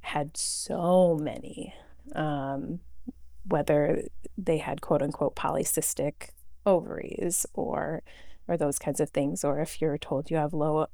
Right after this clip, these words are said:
over-, ovarian reserve, um, or those kinds of things. And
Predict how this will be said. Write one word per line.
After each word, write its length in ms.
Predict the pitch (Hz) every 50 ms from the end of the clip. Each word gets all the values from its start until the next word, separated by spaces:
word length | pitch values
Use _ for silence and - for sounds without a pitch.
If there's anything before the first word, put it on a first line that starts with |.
| - - - - -
over-, 400 | 170 165 160 170 170 160 156 - - -
ovarian 500 | - 160 165 165 170 160 160 156 156 160
reserve, 680 | 165 160 156 160 185 165 147 143 - - - - - - - - - - - - - - - - - -
um, 360 | 170 156 135 139 131 139 151 -
or 100 | 160 170
those 220 | 160 160 135 - -
kinds 260 | - - - - -
of 100 | 135 -
things. 480 | - - - - - - - - - - - - - - - - - -
And 520 | 190 190 185 175 165 160 160 160 165 -